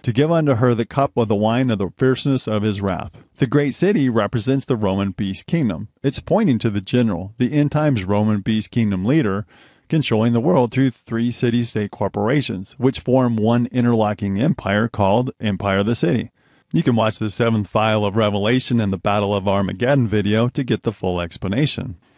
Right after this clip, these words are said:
But here's the meme that sums it up. So it's just pointing to the City of London, which controls the financial and trade organizations,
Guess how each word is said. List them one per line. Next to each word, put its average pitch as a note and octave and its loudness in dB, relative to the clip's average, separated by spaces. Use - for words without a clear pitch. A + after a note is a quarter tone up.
But A#2+ 2
here's A2+ 2
the G#2 0
meme A2 4
that G2+ 0
sums G2 0
it G#2 2
up. - 2
So - -4
it's G2+ -6
just - -2
pointing A2+ 2
to A2+ 0
the G#2 0
City F#2+ -4
of G2 -2
London, C3 2
which F#2+ -2
controls G2 -2
the A2 0
financial A2 0
and A#2 0
trade C3+ 2
organizations, F#2 -4